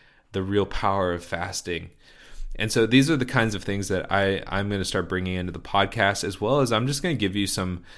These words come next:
some of my unfiltered thoughts on, on different things like deconstruction. And,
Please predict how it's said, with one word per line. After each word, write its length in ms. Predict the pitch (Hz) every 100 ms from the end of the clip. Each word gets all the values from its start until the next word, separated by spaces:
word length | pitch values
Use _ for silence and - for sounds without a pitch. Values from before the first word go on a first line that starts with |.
| -
some 220 | - 113
of 80 | 107
my 320 | 98 110 92
unfiltered 560 | 101 95 98 98 101 76
thoughts 320 | 82 90 -
on, 220 | 87 85 -
on 220 | 90 90
different 320 | 90 92 87
things 240 | 92 90
like 160 | 87 87
deconstruction. 1160 | 95 90 92 - 90 85 - 95 90 90 87 82
And, 300 | 85 82